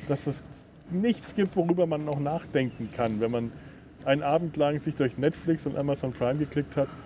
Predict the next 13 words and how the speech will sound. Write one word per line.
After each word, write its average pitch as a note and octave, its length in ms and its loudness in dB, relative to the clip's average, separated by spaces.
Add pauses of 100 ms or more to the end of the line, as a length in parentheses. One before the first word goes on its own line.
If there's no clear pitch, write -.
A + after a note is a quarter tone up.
(400)
hab C#3 140 2
ich - 140 -4
anschließend C#3 520 0 (380)
nichts, E3 600 0 (600)
worüber D3 320 4
ich B2+ 120 -2
noch B2+ 120 -2
nachdenken D3 640 2
kann. C#3+ 320 2 (240)
Mein A#2+ 120 0
Kopf - 240 0
ist - 220 -8
leer F3 480 2